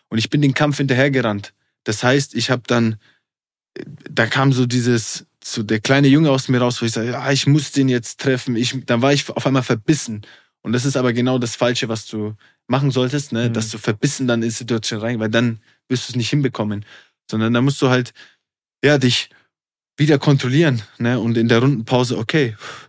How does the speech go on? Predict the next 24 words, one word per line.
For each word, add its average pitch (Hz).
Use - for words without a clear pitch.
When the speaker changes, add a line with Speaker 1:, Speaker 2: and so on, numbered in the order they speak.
Speaker 1:
im 117
besten 139
Fall, 123
sag 120
ich 120
mal, 123
eine 120
gute 131
Ecke 127
bringt 127
dich 120
dann, 120
äh, 107
auf -
andere 120
und 120
sagt, 143
„Okay, 143
haben 156
wir 110
eine 117
Runde 117
verloren, 131
atmen, 117